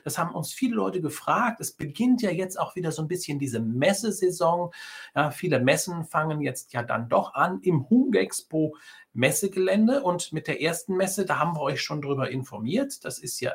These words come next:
diese Messe hier. Und zwar ist das die Agromesh Expo, die vom sechsundzwanzigsten Januar bis zum neunundzwanzigsten Januar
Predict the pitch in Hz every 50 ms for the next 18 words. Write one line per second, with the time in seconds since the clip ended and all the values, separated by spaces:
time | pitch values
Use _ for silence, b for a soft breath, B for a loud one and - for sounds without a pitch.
0 | - _ - 127 127 147 196 220 247 233 214 220 214 202 - 220 190 175 196 202
1 | 202 208 202 - B B B B B B B - 151 143 - - 147 135 143 139
2 | - 139 135 - - 127 - - - 135 175 202 185 170 175 175 160 151 151 143
3 | - - - 147 147 - - - - - 151 147 143 156 156 - 139 131 120 120
4 | 131 127 - - 180 160 - - 151 151 156 147 - 139 131 - - 131 127 127
5 | 127 117 139 202 247 262 254 226 190 185 180 - - - 147 143 139 131 117 117
6 | 139 180 185 180 165 156 - 156 151 147 139 - 135 - - 135 135 131 127 131
7 | 143 139 135 135 127 123